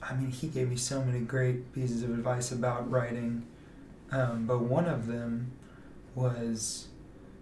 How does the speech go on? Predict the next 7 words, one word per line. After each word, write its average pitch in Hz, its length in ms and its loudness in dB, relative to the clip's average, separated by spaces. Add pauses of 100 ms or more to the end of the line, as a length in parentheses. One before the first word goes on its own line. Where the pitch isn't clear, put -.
(140)
"Don't 165 380 2
ever 147 320 4
waste 123 460 2
time 127 640 2 (800)
trying 151 540 2
to 131 140 0
think 156 520 2